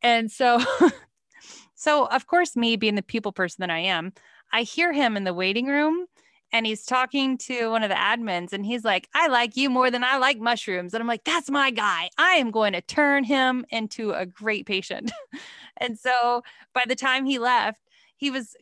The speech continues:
'cause I, he was, like, military. And then, you know, of course I was military. So I opened up that conversation. He warmed right up and he's like, he's like, "I like you."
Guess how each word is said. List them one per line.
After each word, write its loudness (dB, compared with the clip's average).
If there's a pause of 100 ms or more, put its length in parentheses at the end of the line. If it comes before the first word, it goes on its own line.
'cause -8
I, 2
he -8
was, -10
like, -4
military. -2
And -4
then, -6
you -8
know, -2
of -8
course -8
I 0
was -6
military. -8
So -8
I -6
opened -8
up -4
that -8
conversation. -6
He -10
warmed -8
right -4
up 2
and -10
he's -12
like, -6 (640)
he's -10
like, -4 (520)
"I 2
like -6
you." -10